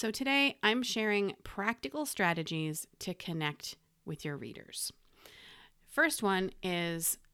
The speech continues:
be yourself. Nothing turns people off more than a phony. Still, a lot of bloggers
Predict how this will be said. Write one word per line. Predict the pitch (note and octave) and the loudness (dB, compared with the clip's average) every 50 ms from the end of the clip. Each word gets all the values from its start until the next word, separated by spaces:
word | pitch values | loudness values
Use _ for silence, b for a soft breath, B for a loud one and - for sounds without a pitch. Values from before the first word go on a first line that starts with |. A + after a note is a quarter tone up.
| _ - F3 | _ -18 -12
be | - G3 G3+ G3+ G3+ G#3 G3+ - - | -6 -4 -2 0 0 0 -2 -2 -4
yourself. | G3 F#3 F3 E3 - - - - - - - - - - - _ _ _ _ _ b b b b b b b b b - | -6 -6 -4 -4 -4 -4 -6 -8 -10 -14 -16 -18 -18 -18 -20 _ _ _ _ _ b b b b b b b b b -6
Nothing | B3 C4+ D#4 D#4+ - F4 F4 E4+ E4+ E4+ E4+ - - | -4 -2 -2 -2 0 0 2 2 2 0 -2 -4 -8
turns | - - B3+ B3+ A#3+ A#3+ | -4 -2 0 0 0 0
people | - A#3 G#3+ G#3+ F#3 | 0 -2 -2 0 2
off | E3+ D#3+ D#3+ D#3+ - - - | 4 4 4 4 2 -2 -2
more | G3 E3+ E3+ E3+ E3+ E3 | -2 0 0 0 0 0
than | D#3 D3+ | 0 0
a | D3 | 0
phony. | C#3+ - - B2+ - - - - - F3 B B B B B B B B B | -2 -2 -4 -4 -4 -6 -8 -12 -14 -16 B B B B B B B B B
Still, | - - - C4+ C4+ C4+ C4+ C4+ - - - | -10 -4 0 0 2 2 2 0 -2 -2 -2
a | G#3 G#3+ | -2 0
lot | G#3 G3+ F#3+ F3 G3 A#3 | 0 2 2 2 4 2
of | C#4 C4 - | 0 -2 0
bloggers | - G3 E3+ E3 D#3+ E3 D#3+ D#3 D#3 D#3 - | 4 4 4 4 4 2 0 0 0 -2 -4